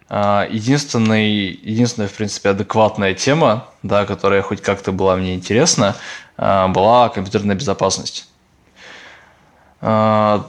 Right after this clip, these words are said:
я пришел к преподавателю, спросил, что как есть, какие варианты,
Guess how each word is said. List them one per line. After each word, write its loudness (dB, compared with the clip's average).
я 4
пришел -2
к -6
преподавателю, 2
спросил, 0
что 0
как -2
есть, 0
какие 0
варианты, 2